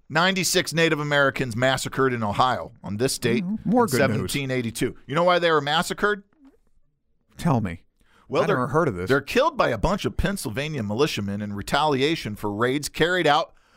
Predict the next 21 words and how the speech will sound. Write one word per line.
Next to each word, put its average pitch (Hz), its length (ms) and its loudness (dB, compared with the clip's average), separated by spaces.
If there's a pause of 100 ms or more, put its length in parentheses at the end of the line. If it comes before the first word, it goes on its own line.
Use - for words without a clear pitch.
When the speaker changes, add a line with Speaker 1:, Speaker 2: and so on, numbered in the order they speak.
(120)
Speaker 1:
by 175 160 2
other 175 280 4
Indian 180 480 0
tribes. 202 600 2
Speaker 2:
Well, - 120 -4
they 165 80 2
Speaker 1:
They 190 120 2
didn't 247 160 2
Speaker 2:
deserved 220 180 2
Speaker 1:
e-, 117 40 -4
Speaker 2:
it. - 120 -10
Speaker 1:
they 190 100 4
didn't 254 200 0
even 208 240 0
massacre 208 520 2
the 196 160 0
Indians 208 400 0
that 190 160 2
did 196 160 2
the 190 60 2
raids. 202 480 0